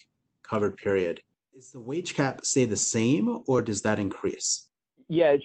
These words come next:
Speaker 2: should increase in proportion to the twenty-four weeks. This does get pretty complicated.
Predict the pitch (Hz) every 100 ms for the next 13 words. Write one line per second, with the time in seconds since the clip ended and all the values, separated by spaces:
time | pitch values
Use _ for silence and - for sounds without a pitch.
0 | - 202 202 165 175 170 160 147 127 -
1 | 139 131 - 131 - 151 139 135 127 -
2 | 127 117 139 127 117 131 120 127 117 _
3 | _ _ 131 131 147 139 131 120 - 117
4 | 101 123 123 120 110 113 107 107